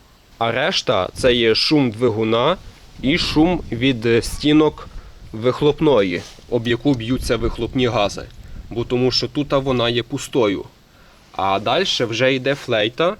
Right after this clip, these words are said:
і звідси вже починається тишина. Тому, беручи до уваги ці всі моменти,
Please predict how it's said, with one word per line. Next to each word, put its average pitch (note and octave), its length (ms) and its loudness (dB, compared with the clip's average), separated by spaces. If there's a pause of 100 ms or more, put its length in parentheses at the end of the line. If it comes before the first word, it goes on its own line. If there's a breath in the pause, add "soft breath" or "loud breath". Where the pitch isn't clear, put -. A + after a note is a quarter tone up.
(100)
і D3+ 160 0
звідси C#3+ 400 0
вже B2 220 0
починається A#2+ 640 0
тишина. A2 500 0 (1200 soft breath)
Тому, C#3 320 4
беручи B2+ 500 2
до B2 120 0
уваги B2 440 2
ці A#2+ 200 -2
всі A2 260 -2
моменти, A2+ 640 0